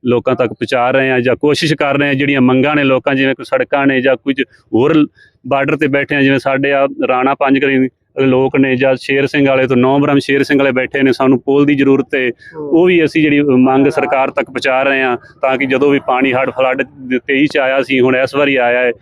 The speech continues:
Speaker 1: ਜੋ ਕਿ ਮੁਸ਼ਕਲਾਂ ਦਾ ਸਾਹਮਣਾ ਲੋਕਾਂ ਨੂੰ ਕਰਨਾ ਪਿਆ ਹੈ, ਉਹ ਵੀ ਅਸੀਂ ਲੋਕਾਂ ਦੀ ਜਿਹੜੀ ਮੰਗ ਹੈ,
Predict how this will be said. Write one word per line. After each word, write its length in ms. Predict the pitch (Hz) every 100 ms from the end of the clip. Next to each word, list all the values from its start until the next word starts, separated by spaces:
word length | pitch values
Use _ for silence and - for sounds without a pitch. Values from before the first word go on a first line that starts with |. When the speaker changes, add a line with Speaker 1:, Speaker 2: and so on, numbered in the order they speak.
| - -
Speaker 1:
ਜੋ 140 | 139
ਕਿ 60 | 131 131 120 135
ਮੁਸ਼ਕਲਾਂ 360 | 131 123 147 139
ਦਾ 80 | 131
ਸਾਹਮਣਾ 280 | 143 139 131
ਲੋਕਾਂ 280 | 123 143
ਨੂੰ 100 | 139
ਕਰਨਾ 300 | 127 123 135
ਪਿਆ 180 | 135 131
ਹੈ, 120 | 123 113 - -
ਉਹ 120 | 160 180
ਵੀ 180 | 165
ਅਸੀਂ 140 | 151 147
ਲੋਕਾਂ 300 | 135 101 139
ਦੀ 60 |
ਜਿਹੜੀ 180 | 131 131
ਮੰਗ 340 | 127 123 131
ਹੈ, 140 | 127